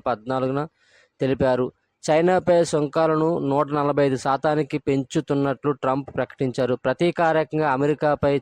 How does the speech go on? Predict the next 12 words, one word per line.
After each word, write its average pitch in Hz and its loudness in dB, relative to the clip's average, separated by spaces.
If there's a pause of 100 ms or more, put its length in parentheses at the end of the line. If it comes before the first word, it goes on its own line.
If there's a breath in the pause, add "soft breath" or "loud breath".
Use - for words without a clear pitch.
చైనా 135 0
నూట 131 -2
ఇరవై 135 2
ఐదు 127 0
శాతం 139 -2
సుంకాలు 131 -2
విధించింది. 120 -4 (1200)
ముంబై 190 4 (320)
to 185 6 (320)
దుబాయ్ 151 4
రైలు 151 2
ప్రయాణం. 139 0